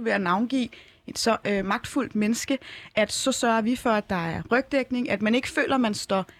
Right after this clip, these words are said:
alene, men man er en del af en kamp, som går, øh, ud over,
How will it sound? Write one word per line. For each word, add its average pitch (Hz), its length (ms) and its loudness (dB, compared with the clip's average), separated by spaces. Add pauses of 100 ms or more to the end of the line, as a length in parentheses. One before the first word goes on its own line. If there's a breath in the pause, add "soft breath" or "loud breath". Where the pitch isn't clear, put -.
alene, 226 420 4
men 240 180 2
man 214 160 2
er 196 80 0
en 196 180 -2
del 285 280 2
af 208 80 0
en 202 100 -2
kamp, - 320 -4
som 208 200 -4
går, - 340 0 (320 loud breath)
øh, 190 320 2 (280)
ud 269 160 0
over, 185 320 2